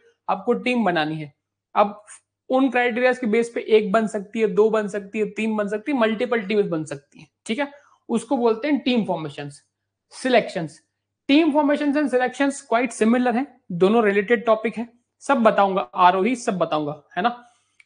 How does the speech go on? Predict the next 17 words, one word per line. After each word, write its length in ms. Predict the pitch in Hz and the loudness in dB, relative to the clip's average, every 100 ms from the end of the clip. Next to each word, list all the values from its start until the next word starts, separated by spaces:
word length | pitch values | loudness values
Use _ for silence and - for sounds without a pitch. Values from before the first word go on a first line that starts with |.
| _ _ | _ _
ठीक 120 | 185 214 | -4 0
है 60 | |
कि 60 | 220 | 0
नहीं? 120 | 226 - _ _ _ _ _ - | 0 -6 _ _ _ _ _ -2
राइट, 280 | 151 240 - - _ _ | 2 2 -2 -18 _ _
है 100 | - | -4
ना? 100 | 185 226 - _ _ _ _ | -2 -2 -6 _ _ _ _
ठीक 180 | - 160 | -8 -2
है, 120 | 247 - - _ _ _ _ | -2 -2 -16 _ _ _ _
चलिए, 340 | 165 147 147 - - - - _ _ _ - | -8 -6 -8 -12 -20 -20 -20 _ _ _ -6
ओके। 240 | 170 240 247 - - - - - | -2 0 -2 -6 -20 -20 -14 -4
तो 60 | 262 | -4
सिलेक्शंस 760 | - 247 302 302 330 320 - - - | 0 2 0 0 -2 -2 -8 -18 -6
एक 240 | 262 254 - - | -6 -6 -12 -4
ऐसा 220 | 208 214 | -2 0
पार्ट 320 | 247 214 165 | 2 2 2
है 100 | 139 | 0